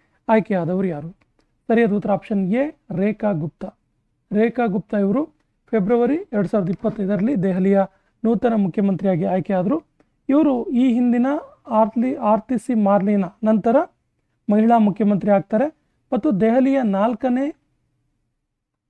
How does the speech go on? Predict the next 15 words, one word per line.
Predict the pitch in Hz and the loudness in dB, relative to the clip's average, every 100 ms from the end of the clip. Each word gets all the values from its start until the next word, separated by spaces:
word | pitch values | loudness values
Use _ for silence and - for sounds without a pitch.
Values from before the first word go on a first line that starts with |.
| _ _ _ _ _ _ _ _ _ _ _ 202 | _ _ _ _ _ _ _ _ _ _ _ 0
ಮಹಿಳಾ | 214 226 233 | 2 2 2
ಮುಖ್ಯಮಂತ್ರಿ | 208 156 185 180 151 170 | 0 -2 -4 -4 -4 -6
ಇವರು. | 165 175 _ _ _ _ _ _ _ _ _ _ _ _ _ _ _ _ _ _ _ _ _ _ _ _ _ _ _ _ _ _ _ _ _ _ _ _ _ _ _ _ _ _ _ _ - 196 | -6 -10 _ _ _ _ _ _ _ _ _ _ _ _ _ _ _ _ _ _ _ _ _ _ _ _ _ _ _ _ _ _ _ _ _ _ _ _ _ _ _ _ _ _ _ _ -8 -4
ದೆಹಲಿಯ | 202 202 220 262 | 0 0 0 -2
ನಾಲ್ಕನೇ | 247 180 180 208 - 226 269 | -4 -4 -2 -4 -4 -4 -4
ಮಹಿಳಾ | 311 185 190 214 214 | -4 -2 -2 0 0
ಸಿ | - 175 | -2 -6
ಎಂ. | 175 175 _ _ _ _ _ 202 | -4 -8 _ _ _ _ _ -2
ದೆಹಲಿಯ | 226 269 294 294 | 2 4 4 2
ಮೊದಲ | 220 233 302 302 | 2 2 2 2
ಮಹಿಳಾ | 240 233 240 | 2 2 0
ಸಿ | 233 226 | 0 0
ಎಂ | 214 202 | 0 2
ಯಾರಾಗಿದ್ರು | 202 202 185 180 | 2 2 0 -2
ಕೇಳಿದ್ರೆ | - 196 240 | -2 -2 0